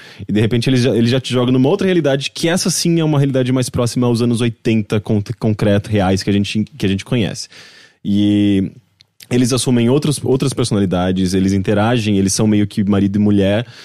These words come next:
é, nessa, nessa realidade, com filhos.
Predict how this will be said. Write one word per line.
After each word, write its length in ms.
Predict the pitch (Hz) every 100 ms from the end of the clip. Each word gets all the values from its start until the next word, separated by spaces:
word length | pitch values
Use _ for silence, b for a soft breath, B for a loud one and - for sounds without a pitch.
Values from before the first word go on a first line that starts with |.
| B B
é, 220 | 87 92
nessa, 480 | 92 90 - 92 87
nessa 200 | 90 -
realidade, 340 | 92 87 95 -
com 120 | 92
filhos. 560 | - 113 123 127 123